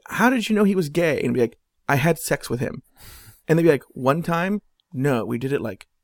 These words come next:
twelve times." And they, and they would detail what they did. It'd be like, "They fucked each other, he fucked him, he got fucked in the ass." And they're like, "Oh, it was really horrible and gross to us." And, like, they sucked each other up. They would get in, like, full-on relationships with these guys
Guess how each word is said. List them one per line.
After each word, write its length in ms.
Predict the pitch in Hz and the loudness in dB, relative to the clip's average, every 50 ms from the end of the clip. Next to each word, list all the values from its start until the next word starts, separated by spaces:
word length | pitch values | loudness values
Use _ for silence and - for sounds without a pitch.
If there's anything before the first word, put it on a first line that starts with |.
| _ _ _ - | _ _ _ -16
twelve 500 | - - - 165 156 156 156 156 160 151 | -14 -4 -2 0 2 2 2 0 0 -4
times." 600 | - - 139 127 - 87 - 127 - - - - _ _ _ - - - - _ _ - | -8 -6 -6 -6 -6 -6 -10 -12 -16 -18 -20 -20 _ _ _ -20 -20 -20 -20 _ _ -2
And 240 | 131 123 123 131 143 | 0 0 2 2 2
they, 80 | - - | 2 4
and 140 | 175 175 | 4 4
they 60 | 180 190 | 4 2
would 160 | 196 190 - - 151 | 2 0 -4 -6 -8
detail 460 | 135 - 233 - - - 247 214 147 | -4 -2 -2 -2 -2 -2 -2 0 0
what 140 | 147 180 175 | -2 -2 -2
they 80 | 185 165 | -2 -2
did. 100 | 175 214 165 | 0 0 0
It'd 20 | |
be 80 | 143 123 | 0 0
like, 300 | 113 - - - - - - | -2 -2 -6 -14 -20 -20 -4
"They 200 | - 139 131 127 | -2 -2 -2 -2
fucked 340 | - - 135 123 123 - - | -2 -2 -2 -2 -2 -4 -8
each 240 | 113 - - - | -8 -8 -4 -2
other, 440 | 202 214 214 196 208 202 202 202 190 | 0 0 2 2 2 2 2 2 0
he 180 | 156 147 156 143 | 0 -2 -4 -6
fucked 320 | - - 139 131 - - | -4 -4 -4 -4 -4 -2
him, 340 | 175 202 202 196 196 196 180 | 0 2 2 2 2 2 2
he 160 | 139 160 196 | 4 4 2
got 260 | 180 196 180 160 - | 2 2 -2 -2 0
fucked 200 | - 190 - - | 0 -2 0 2
in 80 | 185 190 | 0 2
the 120 | 185 180 180 | 2 4 4
ass." 380 | 175 175 175 170 170 175 - - - - - - - | 4 4 4 4 2 2 0 -2 -6 -12 -14 -6 -2
And 100 | - 143 | 2 4
they're 80 | 156 143 | 4 4
like, 140 | 139 135 - | 4 2 0
"Oh, 220 | - - - 160 | -2 2 2 4
it 40 | 156 | 2
was 140 | 147 143 135 | 2 0 -2
really 220 | 151 165 156 151 | 0 0 2 2
horrible 480 | 135 131 143 139 147 147 147 139 131 135 | 0 0 0 0 0 0 0 0 -2 -2
and 100 | 131 123 | -2 -2
gross 260 | 135 127 139 127 - | 0 0 0 -2 0
to 180 | - 175 160 151 | 0 2 4 6
us." 200 | 143 143 143 - - - - - | 4 4 2 0 -6 -12 -8 -4
And, 140 | - 120 143 | -4 -2 0
like, 180 | 127 120 - - - | 0 -2 -2 -6 -4
they 140 | - 156 143 | -2 0 0
sucked 260 | - - - 170 - | 0 0 -4 -4 -4
each 140 | 180 - - | -4 -2 0
other 120 | 151 143 147 | 2 2 2
up. 100 | 160 160 | 4 4
They 80 | 214 220 | 2 2
would 80 | 196 | 2
get 80 | 285 214 | 0 -2
in, 60 | 190 | -2
like, 200 | 175 - - _ | -4 -4 -6 _
full-on 300 | 151 123 160 175 185 180 | -6 -4 -2 -2 0 2
relationships 680 | 151 139 139 139 127 - - 190 185 - 214 202 - | 2 2 2 2 2 0 2 0 0 0 -2 -4 -6
with 80 | - - | -10 -6
these 160 | 202 202 - | -6 -6 -4
guys 640 | - 202 202 208 214 226 226 226 302 302 - - | -2 -2 0 2 2 2 0 -2 -4 -8 -12 -14